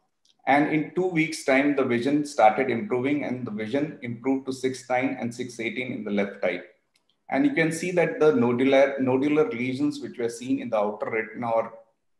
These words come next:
at the R P level, they disappeared with the antibiotic treatment. Now, this is case two,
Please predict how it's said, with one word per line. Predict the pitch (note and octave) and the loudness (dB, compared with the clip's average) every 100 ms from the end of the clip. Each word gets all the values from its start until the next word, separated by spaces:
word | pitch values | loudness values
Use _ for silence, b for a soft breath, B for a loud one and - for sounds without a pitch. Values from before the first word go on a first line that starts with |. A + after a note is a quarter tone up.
| _ _ | _ _
at | A2+ G#2 | -2 4
the | A2 | 6
R | G2+ G#2 - | 8 4 0
P | B2+ | 0
level, | A2+ G#2 A2 - - _ _ _ _ C3 | 2 0 0 -4 -12 _ _ _ _ 2
they | |
disappeared | C3 B2 C3 A#2+ C#3 C#3+ C#3 | 2 2 -2 2 4 4 2
with | A#2+ | 2
the | B2+ | 2
antibiotic | A2+ G#2 A2 - G2+ - - _ _ _ - | 2 0 2 2 2 -2 -8 _ _ _ -6
treatment. | A2 G#2 G2 D2 - _ _ _ _ _ _ _ _ _ - | -4 -4 -6 -8 -12 _ _ _ _ _ _ _ _ _ -2
Now, | C#3+ | 0
this | D3+ G#3 | 2 0
is | G#3 - | -2 2
case | E3+ F3 - | 2 2 0
two, | E3 F#3+ - - | 0 0 0 -8